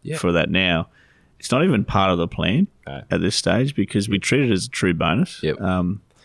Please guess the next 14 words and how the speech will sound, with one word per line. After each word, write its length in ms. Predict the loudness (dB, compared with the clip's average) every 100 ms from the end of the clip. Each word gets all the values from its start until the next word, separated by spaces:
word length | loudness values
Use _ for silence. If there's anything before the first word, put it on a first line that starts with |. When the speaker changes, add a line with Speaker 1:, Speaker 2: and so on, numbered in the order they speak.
| -20 -14
Speaker 1:
Right. 140 | -12 -2
Speaker 2:
um, 220 | 2 2 2
one 220 | 2 2
thing, 140 | 2
I 60 | 2
mean, 180 | 4 4
one 160 | 4
thing 180 | 4 2
we 100 | 2
know 180 | 2 2
for 140 | 0
certain 480 | 0 2 0 0 -4 -2
is 160 | -2 2
that, 320 | 2 2